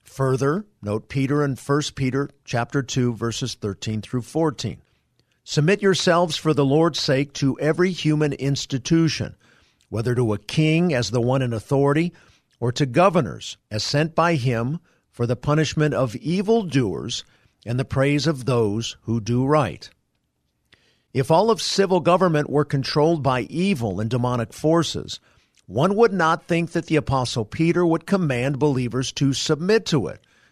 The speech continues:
as in Colossians chapter one, verse sixteen. It is important to clarify that Satan does have members of governments under his control,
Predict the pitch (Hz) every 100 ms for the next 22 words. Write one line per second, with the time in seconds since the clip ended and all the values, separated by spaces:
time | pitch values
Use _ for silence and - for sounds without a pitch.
0 | _ - 92 117 107 117 107 117 139 135
1 | - 110 98 120 107 101 104 107 104 110
2 | 101 - 135 95 69 _ _ _ _ _
3 | _ _ _ _ _ _ _ 127 160 151
4 | 127 156 170 127 123 - 180 190 131 87
5 | - 107 - _ _ _ 95 - 151 156
6 | 147 139 113 165 208 196 180 151 135 135
7 | 143 120 120 120 151 143 117 117 - 127
8 | 127 120 113 110 - 117 - 160 135 -